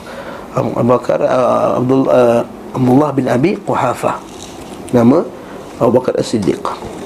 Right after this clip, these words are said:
Hijrah pertama ke Habasyah. Kemudian bila teruk sangat siksaan orang-orang musyrikin, maka Nabi sallallahu alaihi wasallam membenarkan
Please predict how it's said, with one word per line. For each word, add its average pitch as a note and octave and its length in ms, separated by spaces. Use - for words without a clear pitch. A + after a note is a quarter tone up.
Hijrah F3+ 320
pertama D#3+ 380
ke D3 100
Habasyah. A#2+ 400
Kemudian F#3+ 320
bila F3+ 160
teruk F3 400
sangat D#3+ 240
siksaan C3 560
orang-orang B2+ 480
musyrikin, D3+ 540
maka D3 240
Nabi E3+ 320
sallallahu E3 560
alaihi D3 300
wasallam B2+ 500
membenarkan D3 1120